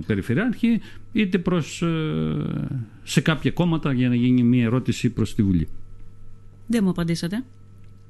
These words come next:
Speaker 1: Σας είπα ότι στο χέρι μας είναι το μη ενδιαφέρον, αν προκύψει του Περιφερειάρχη, να το ξεπεράσουμε.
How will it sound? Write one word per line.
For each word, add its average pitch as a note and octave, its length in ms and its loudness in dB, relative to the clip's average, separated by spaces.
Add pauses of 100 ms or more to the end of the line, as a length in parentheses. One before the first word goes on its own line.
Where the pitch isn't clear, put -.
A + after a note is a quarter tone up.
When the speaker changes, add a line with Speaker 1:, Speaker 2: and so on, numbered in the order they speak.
(880)
Speaker 1:
Σας - 240 6
είπα F#3+ 220 6
ότι B2 320 6
στο - 180 4
χέρι G#3 260 6
μας G#3 240 8
είναι B2+ 340 6 (440)
το C3 300 6
μη E3 140 6
ενδιαφέρον, F3+ 720 6
αν F#3 180 4
προκύψει D#3+ 420 2
του B2 80 -2
Περιφερειάρχη, G3 600 0
να C4 120 8
το A#3+ 80 4
ξεπεράσουμε. D3 540 2